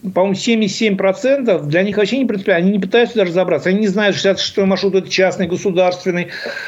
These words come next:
Они жалуются на него в Башавтотранс, им там объясняют: "Нет, это не наш маршрут". Они не должны разбираться. Вот пассажир, он не должен вникать в детали, кто его везет, какие у него отношения с государством.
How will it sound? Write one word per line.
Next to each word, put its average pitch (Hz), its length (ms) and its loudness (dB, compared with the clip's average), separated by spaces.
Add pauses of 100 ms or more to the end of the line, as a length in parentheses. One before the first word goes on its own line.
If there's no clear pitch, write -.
(160)
Они 202 220 2
жалуются 240 400 2
на 202 60 2
него 196 160 2
в 131 100 -6
Башавтотранс, 196 920 0
им 196 80 0
там 190 140 0
объясняют: 196 400 -2
"Нет, 196 180 0
это 196 140 -4
не 214 120 0
наш 185 320 0
маршрут". 180 460 0 (440)
Они 196 280 0
не 202 100 0
должны 190 320 2
разбираться. 139 520 -2
Вот 147 100 -6
пассажир, 226 520 2
он 202 120 2
не 220 80 0
должен 202 360 2
вникать 185 460 0
в 143 60 -4
детали, 160 420 0
кто - 240 -4
его 220 220 4
везет, 151 400 0
какие 202 260 -2
у 220 40 0
него 220 120 2
отношения 202 460 -2
с 180 40 -2
государством. 165 580 -2